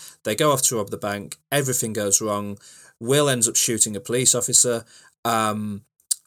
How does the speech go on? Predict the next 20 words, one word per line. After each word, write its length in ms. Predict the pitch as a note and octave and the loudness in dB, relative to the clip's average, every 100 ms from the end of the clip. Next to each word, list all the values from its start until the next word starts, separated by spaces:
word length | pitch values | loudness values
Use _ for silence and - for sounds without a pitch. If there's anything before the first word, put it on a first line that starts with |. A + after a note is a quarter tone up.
| _ | _
and 600 | B2 A2+ A2+ A2 G#2+ G2+ - - _ _ | -4 -2 -2 -4 -6 2 2 2 _ _
when 260 | B2 C#3 C3+ | -2 0 2
the 100 | A#2+ | 2
ambulance 420 | A#2+ A2+ A2 G#2+ | 2 0 2 2
comes 540 | - A2+ G#2+ G#2+ G2+ - | 2 -2 -2 -4 -6 0
to 340 | - A#2 G#2 G2 | 0 0 -2 0
take 260 | - C#3 | 2 2
the 60 | A2 | -2
police 280 | - A2+ - | -4 -2 -2
officer 440 | G2 A2+ A2+ G#2+ G2 | 0 0 0 -2 -6
and 140 | G#2 | -4
help 300 | D#3+ D3+ - | -2 -2 -4
them, 260 | A#2 A2+ - - - _ | -8 -8 -12 -18 -20 _
due 180 | - A#2+ | -2 2
to 260 | - A2+ G#2+ | 4 2 2
a 60 | |
series 520 | - - A#2 A2 G#2+ G#2 G#2 | 4 6 4 0 0 0 0
of, 400 | G#2 G#2 - - G2+ | -2 -2 -4 -6 -6
uh, 320 | G2+ G2+ G2+ | -4 -2 -4
events 580 | G2+ A2 G#2+ - - | -4 -4 -2 4 6